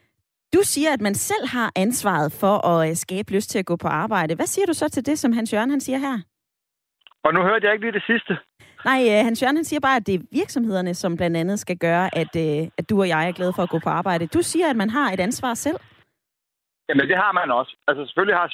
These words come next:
Speaker 2: firmaerne også et ansvar, men, men, øh, når man, øh, når man som ung starter på, øh, på arbejdsmarkedet, så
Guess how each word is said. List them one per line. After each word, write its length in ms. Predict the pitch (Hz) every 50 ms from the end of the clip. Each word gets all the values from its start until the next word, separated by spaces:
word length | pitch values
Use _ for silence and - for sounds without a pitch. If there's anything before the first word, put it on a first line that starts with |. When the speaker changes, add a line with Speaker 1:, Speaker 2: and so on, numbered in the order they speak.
| - -
Speaker 2:
firmaerne 500 | - 185 185 185 175 156 151 143 135 104
også 320 | - 120 143 160 170 175
et 80 | 180 120
ansvar, 460 | 110 120 127 - - 147 123 107 - -
men, 340 | 113 123 131 131 131 - 135
men, 260 | 131 127 127 123 120
øh, 200 | 120 117 120 117 - _ _ _ _ _ _ _ _ -
når 120 | 135 131
man, 320 | 135 139 135 127 127 127
øh, 300 | 123 120 117 117 117 117
når 80 | 117 120
man 160 | 120 120 120
som 220 | - 131 127 120 -
ung 220 | 165 214 214 175
starter 320 | - 139 123 123 135 156 160 - -
på, 280 | 139 120 117 113 110
øh, 180 | 107 107 104 98 - -
på 60 | 120
arbejdsmarkedet, 840 | - 101 110 123 160 160 - - 135 120 107 104 101 117 110 110 - -
så 60 | 151